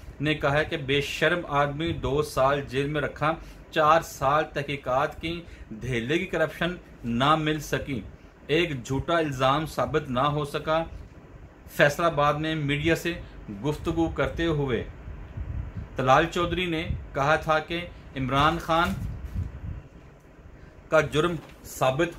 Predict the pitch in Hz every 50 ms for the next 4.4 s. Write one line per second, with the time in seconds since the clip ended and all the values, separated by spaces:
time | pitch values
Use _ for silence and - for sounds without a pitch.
0 | - - 139 156 160 147 143 143 135 123 113 104 90 85 - - - - - -
1 | - - - - - - - - - - - - - 143 160 175 180 180 - -
2 | - - - - - - - - - - - - - - - - - - - -
3 | - - - - 165 180 170 170 - - - 143 156 175 190 196 185 - 190 185
4 | 151 151 151 151 151 170 185 196